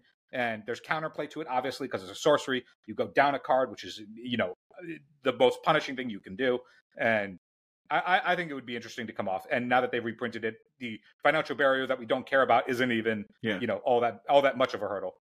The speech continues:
Speaker 2: Well, speaking of cards they should reprint into oblivion, uh, both of us have yes on unbanning Library of Alexandria.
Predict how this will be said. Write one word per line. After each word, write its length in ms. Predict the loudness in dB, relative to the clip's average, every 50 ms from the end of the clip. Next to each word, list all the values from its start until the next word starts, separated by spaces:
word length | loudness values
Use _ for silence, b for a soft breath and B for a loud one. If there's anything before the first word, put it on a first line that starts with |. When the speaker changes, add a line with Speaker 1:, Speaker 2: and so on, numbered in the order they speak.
| _ _ 2
Speaker 2:
Well, 160 | 2 2 2
speaking 420 | 0 -2 -2 0 0 0 0 -2 -2
of 120 | -2 0
cards 280 | 2 4 4 4 4 2
they 80 | 0
should 220 | 0 0 -2 -2 -2
reprint 480 | -2 -4 -4 -2 0 0 0 0 2
into 260 | 0 0 0 2 2
oblivion, 600 | 2 2 2 0 2 2 2 2 2 2 0 0 -2
uh, 340 | 0 2 2 2 2 0 -2 -6 _ _ _ _ _
both 320 | -4 2 4 4 4 4 0
of 80 | -2 -2
us 160 | -2 -2 -2
have 240 | -2 -2 -2 -2 -2 -2
yes 460 | -2 -2 -2 -4 -6 -10 -14 -16 -12 _ 0
on 400 | 2 2 2 2 0 -2 -4 -8 _ _ _ _ 2
unbanning 480 | 2 2 4 4 4 4 4 2 0
Library 400 | 0 2 2 2 2 2 2 2
of 100 | 2 0
Alexandria. 600 | 0 0 -2 -2 -4 -6 -6 -6 -8 -12 -16 -20